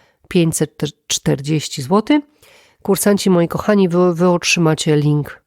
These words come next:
ze zniżką na maila. Myślę, że do końca tygodnia. Okej.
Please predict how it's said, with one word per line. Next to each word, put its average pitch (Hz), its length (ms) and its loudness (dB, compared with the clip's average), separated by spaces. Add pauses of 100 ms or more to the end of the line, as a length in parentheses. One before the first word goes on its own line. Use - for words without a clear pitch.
(140)
ze 156 200 0
zniżką 139 580 -4 (680)
na 160 180 2
maila. 131 480 0 (800)
Myślę, 214 320 0
że 202 80 -8
do - 100 -12
końca 151 320 -8
tygodnia. 151 400 -10 (720)
Okej. - 300 -10